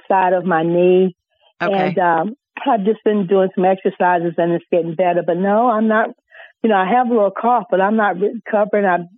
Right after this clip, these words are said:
Speaker 1: you know, I'm feeling good, everything, you know, that way.
Speaker 2: Yeah, he's talking about that you've been a, a little unsteady, like walking. So that may be the
Speaker 1: Mm-hmm.
Speaker 2: pain in your knee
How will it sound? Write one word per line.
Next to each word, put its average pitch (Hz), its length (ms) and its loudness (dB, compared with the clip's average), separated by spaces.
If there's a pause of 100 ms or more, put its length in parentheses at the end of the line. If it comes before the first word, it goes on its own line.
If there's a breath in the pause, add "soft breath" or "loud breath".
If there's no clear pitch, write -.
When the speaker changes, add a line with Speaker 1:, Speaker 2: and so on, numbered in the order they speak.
Speaker 1:
you 233 160 0
know, 165 260 -4 (380)
I'm 190 160 0 (200)
feeling 208 320 2
good, 190 520 2
everything, 185 520 0 (220)
you 226 120 0
know, 170 260 -2
that 190 200 0
way. 151 360 0 (680)
Speaker 2:
Yeah, 202 140 0 (260 loud breath)
he's 269 260 -2
talking 302 360 -4
about 254 280 -2
that 202 160 -6
you've 220 200 -6
been 226 160 -2
a, 208 160 -6 (120)
a 190 60 -4
little 214 440 -2
unsteady, 175 1040 -4 (420 loud breath)
like 175 220 -4
walking. 165 680 -2 (140)
So - 180 -8
that 190 200 -2
may 175 200 0
be 165 260 0
the 220 80 0
Speaker 1:
Mm-hmm. 220 100 2
Speaker 2:
pain 214 260 0
in 151 120 -8
your 143 160 -6
knee 147 420 -2